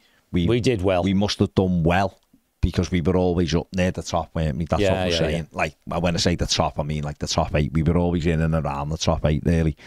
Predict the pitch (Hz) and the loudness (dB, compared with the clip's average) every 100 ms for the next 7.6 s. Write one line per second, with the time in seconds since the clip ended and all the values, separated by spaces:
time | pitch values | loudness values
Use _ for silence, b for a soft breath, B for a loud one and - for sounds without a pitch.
0 | B B B - 175 139 165 190 147 135 | B B B -2 0 2 2 0 0 0
1 | 117 120 110 104 82 82 107 98 92 85 | 2 0 0 0 0 0 0 0 0 2
2 | 85 90 - 175 180 - 131 123 - 98 | 2 2 0 0 0 0 -2 -2 -2 -2
3 | 90 90 - 107 80 80 92 107 135 165 | -2 -8 -6 0 2 2 2 2 2 2
4 | 143 131 - 120 90 92 - - 143 135 | 2 0 0 0 0 -2 -8 -4 -2 -2
5 | - 117 - 82 87 _ - 90 85 82 | -4 -6 -4 -8 -8 _ -8 -8 -6 -2
6 | 87 78 85 80 - 82 - - 143 135 | -2 -2 -6 -8 -10 -12 -12 -6 -2 0
7 | 139 - 107 92 123 - | -2 -2 0 0 -2 -6